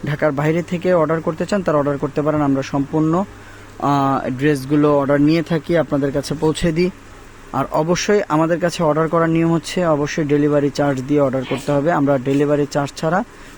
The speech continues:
কোনো রকম অর্ডার নেওয়া হয় না। হ্যাঁ, কোনো রকম আমরা, আহ, আহ, ডেলিভারি চার্জ ছাড়া আমাদের অর্ডার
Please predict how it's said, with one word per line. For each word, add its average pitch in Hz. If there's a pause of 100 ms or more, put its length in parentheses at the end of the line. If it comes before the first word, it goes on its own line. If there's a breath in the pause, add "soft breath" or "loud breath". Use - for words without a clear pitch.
(140 loud breath)
কোনো 147
রকম 143
অর্ডার 135
নেওয়া 135
হয় 120
না। 110
হ্যাঁ, 196 (580 loud breath)
কোনো 170
রকম 170
আমরা, 165
আহ, 156
আহ, 113 (480)
ডেলিভারি 151
চার্জ 143
ছাড়া 147
আমাদের 131
অর্ডার 123